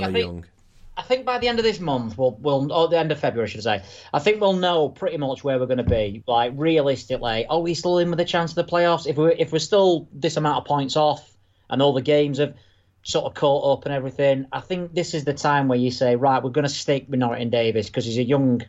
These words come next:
Speaker 1: kid. He's
Speaker 2: Mm-hmm.
Speaker 1: on a fairly big contract. He's gonna be here next season." This is where you stick with Brewster. This is where you stick with Njai. And just try and work some partnerships out for next season and work some sort of form into people and confidence and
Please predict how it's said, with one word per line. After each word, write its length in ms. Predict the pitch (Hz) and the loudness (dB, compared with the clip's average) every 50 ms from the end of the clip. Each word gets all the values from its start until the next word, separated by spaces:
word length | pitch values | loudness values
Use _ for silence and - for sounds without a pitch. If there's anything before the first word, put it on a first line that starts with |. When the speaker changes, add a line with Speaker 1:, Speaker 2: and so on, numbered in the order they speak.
| - _ - | -14 _ -6
Speaker 1:
kid. 320 | - 113 104 104 101 - - - _ _ _ _ | -2 -2 -2 -2 -4 -6 -12 -20 _ _ _ _
He's 120 | 117 113 101 | -6 -2 0
Speaker 2:
Mm-hmm. 100 | 123 117 | 0 0
Speaker 1:
on 40 | 117 | 0
a 60 | 120 | 0
fairly 220 | - 151 139 127 123 | 0 0 2 2 0
big 200 | - 120 110 - | -2 -4 -8 -4
contract. 540 | - 123 117 113 107 - 120 107 107 110 - | -2 -2 -2 -2 -2 -2 -2 -2 -2 -2 -4
He's 100 | 131 117 | -4 -4
gonna 140 | 131 156 151 147 | -2 -2 0 2
be 80 | 135 | 2
here 100 | 123 120 113 | 2 2 2
next 260 | 113 113 110 - - | -2 -6 -8 -8 -6
season." 500 | 117 110 107 107 98 110 104 98 95 - - _ _ _ _ | -4 -4 -4 -2 -2 -2 -2 -4 -6 -12 -20 _ _ _ _
This 160 | - 160 151 | -2 0 0
is 80 | 151 143 | 2 2
where 100 | 147 143 | 2 2
you 80 | 131 | 2
stick 280 | 123 - - 156 143 - | 0 -2 -2 -2 -2 -2
with 120 | 127 120 | -4 -4
Brewster. 480 | 110 127 127 127 123 123 - - 123 117 | -2 0 0 0 0 -2 0 0 0 0
This 200 | 104 131 123 120 | 0 -2 -4 -2
is 40 | 120 | 0
where 100 | 123 120 | 0 0
you 60 | 113 | 0
stick 220 | - - 131 127 | 0 -2 -4 -2
with 80 | 135 120 | -2 -2
Njai. 500 | 117 117 113 131 127 127 123 123 117 120 - - _ _ _ _ _ _ _ | -2 0 0 2 2 4 2 2 0 -2 -6 -16 _ _ _ _ _ _ _
And 160 | - - 160 | 0 0 2
just 280 | 160 180 196 190 196 - | 2 2 0 0 -2 -2
try 140 | - 190 185 | 0 0 0
and 180 | 175 170 156 | 0 0 0
work 260 | 147 170 175 180 180 - | 2 2 2 2 2 -2
some 220 | - 165 147 151 | -6 -8 -8 -2
partnerships 560 | 156 165 165 165 160 139 - 156 139 - - | 0 0 0 0 -2 -4 -10 -14 -14 -10 -8
out 180 | 127 117 113 113 | -6 -6 -6 -8
for 80 | - | -8
next 240 | 123 127 127 - - | -8 -8 -8 -8 -6
season 340 | - 135 139 135 127 117 117 | -6 -4 -4 -2 0 0 0
and 120 | 117 117 | 0 2
work 260 | 127 143 143 143 147 147 | 2 4 4 2 2 0
some 320 | - - 135 127 127 123 | -2 0 0 0 0 -2
sort 220 | 123 - 156 135 123 | -2 -2 -2 -2 -2
of 80 | 120 | -4
form 460 | - - - 165 151 147 143 143 135 135 | -6 -2 2 4 4 6 6 4 4 2
into 200 | 123 123 123 - | 2 0 -2 -2
people 320 | - 123 123 120 123 123 | -2 -2 -2 0 -2 -4
and 120 | 117 113 | -4 0
confidence 500 | - 139 139 135 127 - 127 120 113 - | 0 2 2 2 0 -2 -2 -2 0 0
and 220 | 127 117 110 107 | 0 0 0 -4